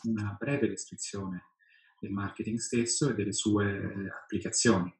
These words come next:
Eh, approfondiremo i principali contributi, eh, della disciplina del marketing che permetteranno di comprendere che cos'è il mercato,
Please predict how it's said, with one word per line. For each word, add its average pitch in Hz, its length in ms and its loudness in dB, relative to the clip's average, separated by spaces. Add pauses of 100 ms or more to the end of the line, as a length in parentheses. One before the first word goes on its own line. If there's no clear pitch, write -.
(720)
Eh, 98 320 0
approfondiremo 107 640 6
i - 20 4
principali 98 440 0
contributi, 101 640 2
eh, - 1120 -6
della 92 120 -6
disciplina 101 440 0
del 110 100 4
marketing 123 540 2
che 139 180 -6
permetteranno 120 560 0
di 104 100 0
comprendere 107 560 0
che - 160 -6
cos'è 104 200 0
il 95 80 2
mercato, 113 640 -4